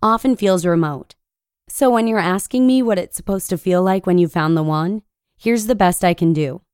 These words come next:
In How We Decide by Jonah Lehrer, he discusses the two tracks in our brain that are responsible for decision making. One is emotional, one is rational, and they both matter. Since most people, especially women, are very in touch with their emotions,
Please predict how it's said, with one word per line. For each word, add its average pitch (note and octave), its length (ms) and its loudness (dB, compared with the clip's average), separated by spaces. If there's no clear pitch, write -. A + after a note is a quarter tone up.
In A#3 160 -2
How A#3 220 -6
We C#4 140 -4
Decide F3 540 -2
by F3+ 120 -2
Jonah F3+ 340 0
Lehrer, D3+ 480 -2
he B3+ 160 -6
discusses C#4+ 540 -6
the A#3 120 -8
two C4+ 220 -4
tracks F#3 440 -4
in G#3+ 100 -2
our G3+ 140 0
brain E3 460 -4
that G3 160 -4
are G3+ 80 -6
responsible A3 640 -4
for A3+ 180 -2
decision F#3+ 480 -2
making. D#3 460 -6
One G#3 200 0
is C4 140 -2
emotional, F3 800 0
one F3+ 220 0
is E3+ 140 -2
rational, A3 640 -2
and G3+ 140 2
they F#3+ 120 2
both F3 360 0
matter. D#3 500 -2
Since C4 360 0
most B3+ 320 -2
people, F3 500 -4
especially A3+ 640 -4
women, E3+ 480 -2
are G3+ 160 -4
very G#3 320 -4
in B3 80 -6
touch G3 240 -2
with G3 120 -4
their F3+ 140 0
emotions, F#3 680 -4